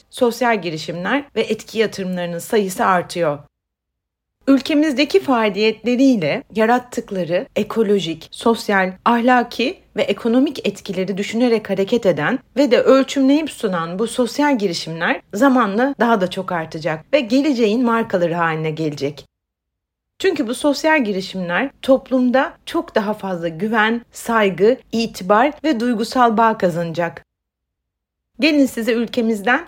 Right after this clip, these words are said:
birkaç güzel örnek vereyim. Mesela Good for Trust. Adil ve doğaya dost üreticilerle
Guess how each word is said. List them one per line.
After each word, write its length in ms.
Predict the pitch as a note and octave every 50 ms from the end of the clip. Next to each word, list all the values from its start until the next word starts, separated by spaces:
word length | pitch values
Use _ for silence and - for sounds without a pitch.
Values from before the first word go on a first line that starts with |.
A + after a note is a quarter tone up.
| _
birkaç 340 | - B3 - - C4 B3+ -
güzel 340 | - A#3 G3 A3+ A3 G#3+ A3
örnek 320 | G#3 G#3 G3+ G3+ G3+ G3+
vereyim. 420 | E3 E3 D#3 D#3 D#3 D3+ C#3+ C#3 C3 _ _ _ _ _ _ _ _ _ _ _ _ _ _ _ -
Mesela 600 | D#4 F4+ E4+ - C4+ A3+ A3+ A3+ C4 D#4+ D#4 C4+ -
Good 200 | A3+ C#4+ C4+ -
for 220 | - A#3+ A3+ A#3
Trust. 500 | A3+ - - G#3 F3 E3 D3+ - - - _ _ _ _ _ _ _ _ -
Adil 480 | A3+ C4+ D4 D#4 C4 D#4 F4+ E4+ C#4
ve 300 | A3 C4 F4+ F#4+ - A#3
doğaya 500 | G3+ A#3 A3+ A#3 B3 C4 C#4+ D4 A3 G3
dost 380 | G3 A3+ C4 C4+ - - - -
üreticilerle 960 | G3 G3 F#3 F#3 - G3+ F#3 G3+ G#3 A3 A#3+ A#3+ A3+ F#3+ D#3+ D#3+ F#3+ B3+ -